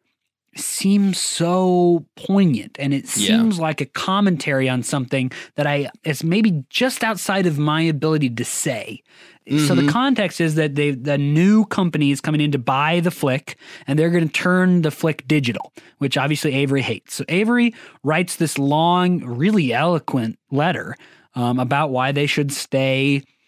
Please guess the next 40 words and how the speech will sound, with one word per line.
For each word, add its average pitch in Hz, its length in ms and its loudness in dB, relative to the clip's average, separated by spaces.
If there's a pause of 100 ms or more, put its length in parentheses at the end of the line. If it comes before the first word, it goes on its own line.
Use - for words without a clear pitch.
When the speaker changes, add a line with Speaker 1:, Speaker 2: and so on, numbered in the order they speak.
(360)
Speaker 1:
um, 135 680 -2
they 135 220 -4
should 143 200 -4
stay 139 760 0
not, 139 360 -4
not 143 360 -6
digital. 127 260 -2
What 120 120 -2
am 123 40 0
I 117 60 -2
thinking? 110 320 -10 (240)
Not, 127 140 -4
Speaker 2:
Uh, 117 160 2
Speaker 1:
what's 113 140 0
the 123 80 -4
opposite 107 40 0
of - 60 -2 (180)
Speaker 2:
film, 104 140 0
Speaker 1:
digital? 120 260 -2
Speaker 2:
film. 104 380 -2
Speaker 1:
Film. 185 280 0
Yeah, 143 140 0
they 147 80 0
should 143 200 -2
stay 135 120 2
Speaker 2:
Uh, 127 60 4
Speaker 1:
with 135 60 2
Speaker 2:
like, 131 120 0
Speaker 1:
film. 135 140 2
Speaker 2:
ninety 135 160 0
millimeter 127 400 2
film. 110 340 -4 (540)
Speaker 1:
Yeah, 170 180 0
yeah, 156 160 2
yeah. 147 300 -2
With 147 200 0
the 147 60 0
millimeter 151 320 2
film. 131 240 -4
So, 151 240 -2